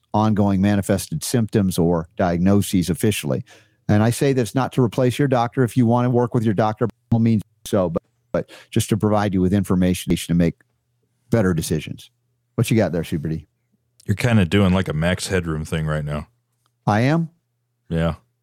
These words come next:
Speaker 1: Is it glitchy? 'Cause it's not
Speaker 2: Little
Speaker 1: showing
Speaker 2: bit.
Speaker 1: up that it should be or would be.
Speaker 2: You, you had yellow bars there, uh, a minute ago.
Speaker 1: Hmm. Dude, I don't know what is happening then.
Speaker 2: I think
Speaker 1: Maybe
Speaker 2: maybe
Speaker 1: I
Speaker 2: you
Speaker 1: gotta
Speaker 2: should, like, do a reboot, like, on the break or something.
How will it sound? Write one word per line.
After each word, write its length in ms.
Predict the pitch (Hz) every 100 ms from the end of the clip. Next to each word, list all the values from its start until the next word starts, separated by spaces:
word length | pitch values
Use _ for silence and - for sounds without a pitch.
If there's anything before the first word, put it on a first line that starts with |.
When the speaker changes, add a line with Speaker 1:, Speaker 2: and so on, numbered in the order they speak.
| -
Speaker 1:
Is 140 | 113
it 80 | 107
glitchy? 480 | 120 135 160 165 139 _ _
'Cause 120 | 135
it's 140 | 127
not 180 | - 160
Speaker 2:
Little 120 | -
Speaker 1:
showing 260 | 92 92 131
Speaker 2:
bit. 80 | 139
Speaker 1:
up 140 | 135
that 100 | 127
it 80 | 101
should 260 | - 147 113
be 140 | 110
or 80 | 104
would 220 | 117 135
be. 200 | 78 - -
Speaker 2:
You, 220 | 95 110
you 200 | 104 110
had 160 | 123
yellow 220 | 104 107 98
bars 440 | 80 87 87 82
there, 300 | 80 76 76 78
uh, 320 | 80 78 76 76 _
a 80 | -
minute 440 | 80 69 82 85 78
ago. 240 | 78 76 _ _ _
Speaker 1:
Hmm. 240 | 107 110 90 - _ _ _ _ _ _ _ _
Dude, 180 | 107 104
I 120 | 92
don't 140 | 101 104
know 80 |
what 320 | 80 87 113 -
is 160 | 95
happening 380 | 95 82 - -
then. 240 | 87 85 - _ _ _ _ _ _ _ _ _
Speaker 2:
I 120 | -
think 160 | 95 113
Speaker 1:
Maybe 140 | 113
Speaker 2:
maybe 0 |
Speaker 1:
I 20 | 101
Speaker 2:
you 60 |
Speaker 1:
gotta 140 | 98 95
Speaker 2:
should, 80 | 80
like, 220 | 80 - _ _ _ _ _
do 160 | - 110
a 60 |
reboot, 440 | 92 92 85 80 80
like, 200 | 80 80
on 80 | 80
the 80 |
break 280 | 73 82 80
or 60 | 78
something. 280 | 87 67